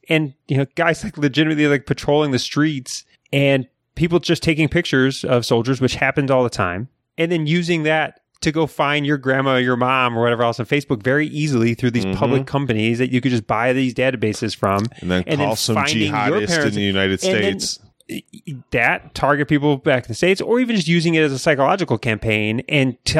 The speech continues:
Speaker 1: calling mom and grandma, whatever else, and saying how, you know, "I've got your son," or, you know, "We have the ability to, to kill your son," <laughs> or whatever
Speaker 2: That's
Speaker 1: it
Speaker 2: what I'm
Speaker 1: happens to
Speaker 2: saying.
Speaker 1: be.
Speaker 2: Like, like,
Speaker 1: Like
Speaker 2: boom, we know your kid goes to this elementary school. We will have a,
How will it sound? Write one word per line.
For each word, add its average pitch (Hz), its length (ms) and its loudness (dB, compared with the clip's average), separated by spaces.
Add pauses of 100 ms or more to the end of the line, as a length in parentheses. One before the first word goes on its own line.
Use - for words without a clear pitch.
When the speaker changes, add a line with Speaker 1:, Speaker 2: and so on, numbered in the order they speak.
(140)
Speaker 1:
calling 147 380 0
mom 139 260 2
and 135 120 0
grandma, 135 320 2
whatever 139 220 2
else, 135 160 0
and 131 100 -4
saying 131 340 0
how, 127 400 0 (240)
you 135 80 0
know, 117 180 0 (120)
"I've 120 180 -4
got 113 180 -4
your 127 120 0
son," 117 400 0
or, 117 600 2 (220)
you 127 120 0
know, 107 80 2 (320)
"We 147 160 -2
have 147 140 0
the 135 60 -2
ability 131 500 2
to, 117 200 0
to - 140 -6
kill 147 280 -2
your 135 160 0
son," 127 540 2
<laughs> - 160 -2
or 139 200 0
whatever 151 380 0
Speaker 2:
That's 156 100 0
Speaker 1:
it - 60 0
Speaker 2:
what - 40 2
I'm - 80 0
Speaker 1:
happens - 20 -4
to 247 80 -2 (100)
Speaker 2:
saying. 113 120 -2
Speaker 1:
be. 147 60 0
Speaker 2:
Like, 117 460 -4
like, 117 180 0
Speaker 1:
Like 147 160 -2
Speaker 2:
boom, 147 240 -2
we 127 140 0
know 127 160 0
your 135 180 0
kid 143 300 -2
goes 120 240 0
to 120 80 0
this 113 240 0
elementary 110 580 0
school. 95 500 0
We 101 140 0
will 104 200 0
have 92 580 0
a, 85 640 0